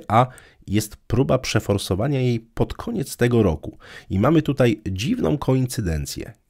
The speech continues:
że pojawia się projekt, e, ustawy abolicyjnej dla osób nielegalnie, mm, walczących, e, na Ukrainie i pojawia się projekt rozporządzenia Rady Ministrów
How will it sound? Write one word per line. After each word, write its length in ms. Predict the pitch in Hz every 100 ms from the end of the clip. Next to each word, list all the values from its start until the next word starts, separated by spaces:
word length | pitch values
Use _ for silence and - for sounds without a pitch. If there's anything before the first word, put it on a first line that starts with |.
| 85
że 260 | 82 92 85
pojawia 440 | - 104 - 123
się 180 | 123 110
projekt, 600 | - - 120 120 98 - - - - -
e, 180 | - 87
ustawy 440 | 85 - 113 117 104
abolicyjnej 1000 | - 120 113 98 95 90 80 76 - 277 _ _ _ _ _ _ _ _ _ - 92
dla 200 | 92 92
osób 320 | 87 - -
nielegalnie, 800 | 101 107 117 104 104 101 92 80 - - - - -
mm, 320 | 82 82 85
walczących, 760 | 85 98 87 90 90 - 85 -
e, 240 | 92 87 85
na 160 | 101
Ukrainie 640 | 98 90 92 87 85 - - _ -
i 360 | 92 104 143 - _ - - _ -
pojawia 440 | 101 98 - 214
się 240 | - 147 135 - - -
projekt 420 | 127 170 170 117
rozporządzenia 680 | 110 - 104 107 104 123 107
Rady 240 | 110 107
Ministrów 640 | 92 95 147 - 135 127